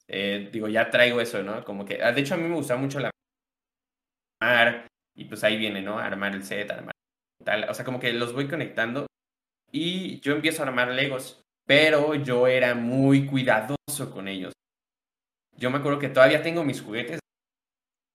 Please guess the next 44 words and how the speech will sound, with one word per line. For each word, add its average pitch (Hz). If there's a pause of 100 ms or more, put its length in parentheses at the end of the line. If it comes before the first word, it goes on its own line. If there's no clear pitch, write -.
(120)
súper 196
cuidados, 104
así 117
de 110
que 95
sin 113
rayones, 101
así. - (400)
A 117
mí 143
me 175
gustaba 135
mucho 131
no 123
solo 135
tenerlos, 107
sino 107 (300)
l-, 120
me 120
acuerdo 143
que 135
los 104
ponía 110
todos 123
en, 104 (260)
en 101
el 95
piso, -
los 107
acomodaba 101
y 95
ya 87
hacía 101
como 98
que -
pium, 160
pium. 143 (200)
O -
sea, 123
no, 156
nunca 165
los 143
chocaba 127
así, 127